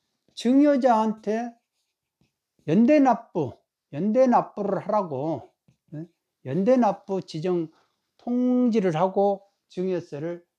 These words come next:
납부하라고 고지를 해요, 형한테, 증여자한테. 그러니까 지-,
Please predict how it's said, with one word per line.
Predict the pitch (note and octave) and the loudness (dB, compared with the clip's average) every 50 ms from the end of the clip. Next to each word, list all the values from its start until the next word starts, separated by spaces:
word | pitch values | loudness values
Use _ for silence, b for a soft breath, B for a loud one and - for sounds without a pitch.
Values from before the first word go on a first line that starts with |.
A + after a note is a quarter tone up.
| _ _ | _ _
납부하라고 | C#3 C3+ C#3 - - F3+ E3 D3+ C#3+ C3+ C3+ B2 - - | -14 -14 -12 -10 -8 -8 -6 -6 -6 -6 -8 -8 -8 -4
고지를 | - D#3 D#3 C#3+ C#3 A2+ A2 A2+ | -4 -4 -2 -2 -4 -6 -6 -6
해요, | B2+ B2+ G#2+ F#2+ - - _ _ | -6 -6 -8 -8 -12 -16 _ _
형한테, | - C#3+ C3 B2 - - _ - - - - _ _ _ _ _ _ _ _ | -12 -10 -10 -10 -10 -12 _ -18 -18 -18 -20 _ _ _ _ _ _ _ _
증여자한테. | E3 D#3 D3+ D3 C3 B2 C3 A#2+ C#3 A#2 - _ _ D3+ - _ _ _ _ _ _ _ _ _ _ _ | -4 -2 -2 -2 -4 -6 -8 -12 -12 -14 -16 _ _ -20 -20 _ _ _ _ _ _ _ _ _ _ _
그러니까 | - D4 B3 - B3+ - - | -4 -2 0 0 0 0 -2
지-, | - - B3+ B3 | -6 -16 -18 -18